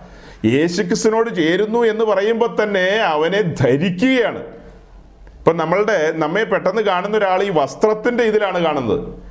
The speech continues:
ഞാനിന്നൊരു ഷർട്ട് ഇട്ടാ ഇരിക്കുന്നത്. കഴിഞ്ഞ ദിവസം ഞാനൊരു ജുബ്ബ ഇട്ടാ ഇരുന്നത്. നിങ്ങൾക്ക് ഒറ്റ നോട്ടത്തിൽ നോക്കുമ്പോ കാണാം ഞാനൊരു ഷർട്ട് ഇട്ടിരിക്കുന്നത്. അതാണ് ഒറ്റ നോട്ടത്തിൽ എന്നെ കാണുമ്പോ നിങ്ങൾക്ക് പിടികിട്ടുന്നത്. അതുപോലെ പുറമെ നിന്നൊരാൾ നമ്മെ കാണുമ്പോൾ ക്രിസ്തുവിനെ ധരിച്ച ഒരു വ്യക്തിയായിട്ടാ കാണുന്നത്. എന്ന് പറഞ്ഞാ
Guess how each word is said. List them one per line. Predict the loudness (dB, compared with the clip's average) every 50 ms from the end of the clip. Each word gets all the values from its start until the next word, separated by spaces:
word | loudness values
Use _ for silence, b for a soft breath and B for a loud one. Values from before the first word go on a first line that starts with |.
| B B B B B
ഞാനിന്നൊരു | 0 2 2 0 0 0 -2
ഷർട്ട് | -2 -2 0 0 0 0 0 0 -2 -2
ഇട്ടാ | 0 0 0 0
ഇരിക്കുന്നത്. | 0 0 0 0 0 0 0 -2 -2 -4 -6 -8 -12 -18 -20 -20 -20 -6 0 2 2
കഴിഞ്ഞ | 2 2
ദിവസം | 2 0 0 0 0
ഞാനൊരു | 0 0 0 0 -2
ജുബ്ബ | 0 0 0 2 2 2 0
ഇട്ടാ | 0 0 0
ഇരുന്നത്. | 0 0 0 0 0 0 0 -2 -6 -10 B B B B 0
നിങ്ങൾക്ക് | 0 2 2 0 0
ഒറ്റ | 0 -2 0 0 0
നോട്ടത്തിൽ | 0 0 0 0 0 0 0 -2 0 2
നോക്കുമ്പോ | 2 0 2 0 0 0 0
കാണാം | 0 -2 -2 -2 -2 -2
ഞാനൊരു | -2 0 0 -2
ഷർട്ട് | 0 0 0 -2 0 0 -2
ഇട്ടിരിക്കുന്നത്. | 0 0 0 0 0 0 -2 -2 -2 -4 -6 -8 -8 -2 0
അതാണ് | 0 2 2 0 -2 0
ഒറ്റ | 0 0 -2 0 0 0
നോട്ടത്തിൽ | 0 0 0 0 0 0 0 0
എന്നെ | 0 0
കാണുമ്പോ | 0 0 0 0 0 0 0
നിങ്ങൾക്ക് | 0 0 0 0 -2 -2 -4 -4 -2
പിടികിട്ടുന്നത്. | 0 2 2 2 2 0 -2 -2 -2 -4 -6 -8 B B B B B B B B B 2
അതുപോലെ | 2 2 2 2 2 2 0 2 2 2 2 2 0 -2 -2 -4 -4 -2
പുറമെ | 0 0 2 0 0 0
നിന്നൊരാൾ | 0 0 2 2 2 2 2 2 0 0 0
നമ്മെ | -2 0 -2 -2
കാണുമ്പോൾ | 0 0 0 0 0 -2 -2 0 -2 -2 -2
ക്രിസ്തുവിനെ | -2 -4 -4 -4 -6 -2 0 0 2 2 2 0
ധരിച്ച | 0 0 0 2 2 2 0 -2 0 0 2
ഒരു | 2 2
വ്യക്തിയായിട്ടാ | 2 0 -2 -2 0 0 0 0 0 0 0 0 0
കാണുന്നത്. | 0 0 -2 -2 -2 0 0 0 -2
എന്ന് | -4 -8 -14 -14 -2 0 2 2
പറഞ്ഞാ | 2 2 0 0 -2 -2 -4 -6 -10 -12